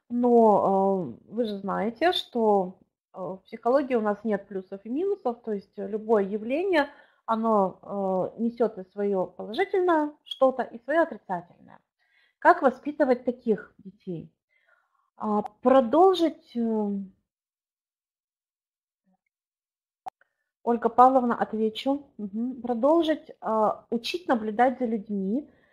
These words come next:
видеть и понимать возможности других, потому что, скорее всего, это ребёнок, который, э, в будущем сумеет управлять людьми. Э, это тоже очень важное умение.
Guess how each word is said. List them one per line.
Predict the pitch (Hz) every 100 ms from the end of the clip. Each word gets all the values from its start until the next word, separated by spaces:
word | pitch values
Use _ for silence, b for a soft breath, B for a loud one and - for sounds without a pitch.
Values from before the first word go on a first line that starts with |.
| b -
видеть | 214 277 285 240
и | 240
понимать | 247 247 247 240 233
возможности | 220 226 233 208 196 - 208
других, | 208 220 392 453
потому | 269 262 247 269
что, | - 240 214 - - _
скорее | 262 269 269 226
всего, | 226 - 247 302 381 370 B B B _ -
это | 269 320 302 277 -
ребёнок, | 226 208 240 294 320 320
который, | 226 226 262 277 254
э, | - _ -
в | 214 202 202
будущем | 202 220 302 294 247 214
сумеет | - 214 240 247
управлять | 226 220 214 220 190 - _ _ _ _
людьми. | 220 208 220 233 269 294 -
Э, | 196 202 -
это | 226 214
тоже | - 233 220
очень | - 202
важное | 202 208 208 208
умение. | 202 185 165 165